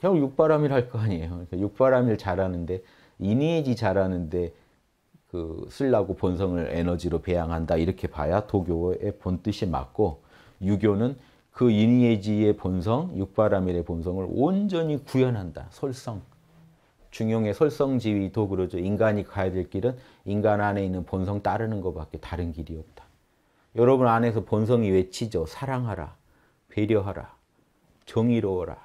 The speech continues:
지혜로워라, 깨어있어라, 성실하라. 이 외침 다 여러분 풀어줄 수 있나요? 음.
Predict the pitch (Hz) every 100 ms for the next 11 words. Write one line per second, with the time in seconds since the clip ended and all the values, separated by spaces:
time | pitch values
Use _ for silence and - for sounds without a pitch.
0 | _ _ - 101 101 117 110 98 - -
1 | - - 117 120 120 104 - - - _
2 | _ _ _ _ - 143 135 131 113 95
3 | 95 _ _ _ _ _ _ _ _ _
4 | _ _ - 127 131 113 - 135 123 -
5 | 107 104 95 _ _ - 101 101 95 90
6 | _ _ _ _ _ _ - 190 139 107
7 | - 107 92 95 90 95 98 87 78